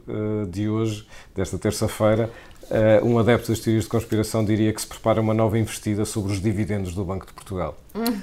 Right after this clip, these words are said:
Speaker 2: Bom, e eu, eu vou aproveitar que estamos a falar de temas sérios que não nos saem da cabeça para meter o meu. Ehm, voltamos a ter nazis, ou no caso neonazis, no Parlamento Alemão, e são muitos, são noventa. Eh, treze por cento para a A F D,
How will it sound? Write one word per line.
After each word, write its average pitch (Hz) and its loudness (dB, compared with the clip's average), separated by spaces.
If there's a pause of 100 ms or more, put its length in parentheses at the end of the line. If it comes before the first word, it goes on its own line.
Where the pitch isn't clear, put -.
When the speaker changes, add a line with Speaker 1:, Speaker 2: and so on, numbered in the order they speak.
(120)
Speaker 2:
Bom, 123 2
e 135 0
eu, 147 4
eu 143 4
vou 139 0
aproveitar 135 2
que 127 -4
estamos 127 -2
a 131 2
falar 127 0
de - -12
temas 123 0
sérios 120 2
que - -8
não 123 2
nos 110 0
saem 117 0
da 113 -2
cabeça 117 -2
para 123 0
meter 117 -2
o 113 0
meu. 113 2 (500)
Ehm, 113 2
voltamos 143 4
a 147 2
ter 131 2
nazis, 123 2
ou 123 0
no 120 2
caso 101 -4
neonazis, 117 0
no 123 2
Parlamento 113 -2
Alemão, 107 -4 (320)
e 175 0
são 185 2
muitos, 180 6
são 156 4
noventa. 127 4 (380)
Eh, 107 -4
treze 123 -2
por - -14
cento 123 -2
para 117 -2
a 117 2
A 117 2
F 120 -2
D, 135 0